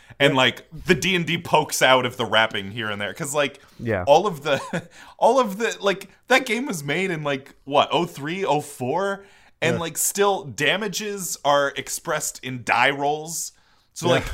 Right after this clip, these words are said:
Speaker 1: it,
Speaker 2: <laughs>
Speaker 1: it, it's like, "Oh, this sword does one D six." And you're like, "What?" Like,
Speaker 2: What
Speaker 1: if,
Speaker 2: the hell?
Speaker 1: if,
Speaker 2: Yeah. <laughs>
Speaker 1: if, if, if you don't come from, I remember experiencing that and, like,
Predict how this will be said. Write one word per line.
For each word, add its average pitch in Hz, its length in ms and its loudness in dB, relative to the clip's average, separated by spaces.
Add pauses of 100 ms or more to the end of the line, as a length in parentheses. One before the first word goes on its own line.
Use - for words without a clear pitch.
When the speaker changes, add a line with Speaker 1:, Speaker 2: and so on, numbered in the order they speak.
(160)
Speaker 1:
it, 180 120 -2
Speaker 2:
<laughs> - 600 -6
Speaker 1:
it, 208 380 0
it's 214 180 0
like, 202 280 0
"Oh, 180 200 6
this 151 180 -4
sword 165 280 -2
does 131 220 -2
one 131 200 -2
D 113 140 -6
six." - 460 -4
And 131 180 -6
you're 131 100 0
like, 120 320 -2 (120)
"What?" 175 420 2 (300)
Like, 131 240 0
Speaker 2:
What 143 100 -4
Speaker 1:
if, 147 80 2
Speaker 2:
the 123 80 2
hell? 135 140 2
Speaker 1:
if, 160 180 -2
Speaker 2:
Yeah. 127 800 -6
<laughs> - 20 0
Speaker 1:
if, 180 280 0
if, 208 260 0
if 208 160 0
you 214 80 0
don't 208 240 6
come 196 240 4
from, 190 240 0 (100)
I 170 100 8
remember 196 760 2
experiencing 135 840 -6
that 95 280 -2
and, 120 260 0
like, 117 300 -4